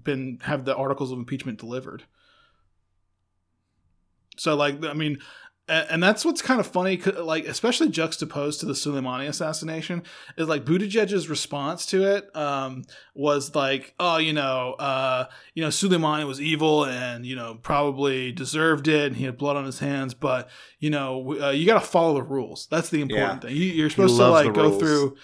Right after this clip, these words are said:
Speaker 1: you got, you gotta, <laughs> you gotta get the right paperwork,
Speaker 2: You got,
Speaker 1: <laughs> and then,
Speaker 2: you, you,
Speaker 1: and then you
Speaker 2: listen,
Speaker 1: can do
Speaker 2: you
Speaker 1: it."
Speaker 2: gotta do the studies, you, you gotta, you gotta
Speaker 1: Yeah,
Speaker 2: get the
Speaker 1: yeah.
Speaker 2: experts on it.
Speaker 1: Yeah, you, you're supposed to have a, a focus group,
Speaker 2: Yes.
Speaker 1: uh, to decide, uh, but, uh, no. So,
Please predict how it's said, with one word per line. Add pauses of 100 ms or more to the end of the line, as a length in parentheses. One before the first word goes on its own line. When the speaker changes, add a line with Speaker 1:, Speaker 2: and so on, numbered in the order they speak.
(300)
Speaker 1:
you
got,
you
gotta,
<laughs>
you
gotta
get
the
right
paperwork, (180)
Speaker 2:
You
got,
Speaker 1:
<laughs>
and
then,
Speaker 2:
you,
you,
Speaker 1:
and
then
you
Speaker 2:
listen,
Speaker 1:
can
do
Speaker 2:
you
Speaker 1:
it."
Speaker 2:
gotta
do
the
studies,
you,
you
gotta, (520)
you
gotta
Speaker 1:
Yeah,
Speaker 2:
get
the
Speaker 1:
yeah.
Speaker 2:
experts
on
it. (340)
Speaker 1:
Yeah,
you,
you're
supposed
to
have
a,
a
focus
group,
Speaker 2:
Yes.
Speaker 1:
uh, (320)
to
decide,
uh, (520)
but,
uh,
no.
So,